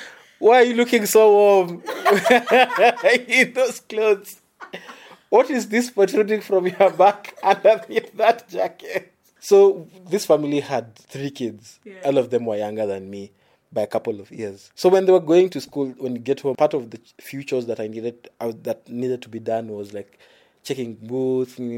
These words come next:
Speaker 1: So one of these days, that bought books, and this kid had carried break and sort of poured the snacks in the bag. So I had to, like, sort of empty the bag. <laughs> As I was emptying, I didn't know I'd probably thrown a key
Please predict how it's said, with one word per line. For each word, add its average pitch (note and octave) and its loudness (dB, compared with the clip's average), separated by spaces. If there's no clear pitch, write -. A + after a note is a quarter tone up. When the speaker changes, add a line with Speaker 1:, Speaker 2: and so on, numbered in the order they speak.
Speaker 1:
So D#3 -6
one D#3 -2
of A2 -20
these B2+ -6
days, A2 -10
that B2 -4
bought C#3+ 0
books, B2 -8
and A2+ -8
this A#2+ -16
kid A2 -16
had A#2 -8
carried A#2+ -6
break A2+ -12
and G#2+ -10
sort - -12
of G#2+ -16
poured B2 2
the A#2+ -14
snacks B2 -8
in G2+ -16
the G#2 -12
bag. A2 -2
So C3+ -2
I A#2+ 0
had B2 -4
to, A2+ -16
like, - -20
sort A#2+ -14
of G#2+ -12
empty C#3+ -10
the B2 -10
bag. - -8
<laughs> - -12
As G4 4
I F#4+ 6
was E4+ 0
emptying, F#4 0
I F4+ 0
didn't F#4 -2
know E4+ -2
I'd E4 -4
probably E4+ -2
thrown D#4 -8
a D4 -10
key D4 -6